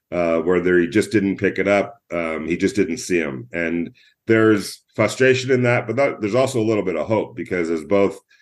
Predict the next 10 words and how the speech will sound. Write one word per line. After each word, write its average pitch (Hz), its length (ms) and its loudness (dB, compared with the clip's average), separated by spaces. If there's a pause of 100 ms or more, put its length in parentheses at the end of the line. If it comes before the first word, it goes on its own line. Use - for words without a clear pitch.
(140)
as 92 140 0
everyone's 104 540 4
basically 98 420 -2
said, 90 380 0
look, 95 300 -2 (440)
um, 78 460 -6
saw 135 380 2
it 85 120 -4
on 90 180 0
the, - 140 -8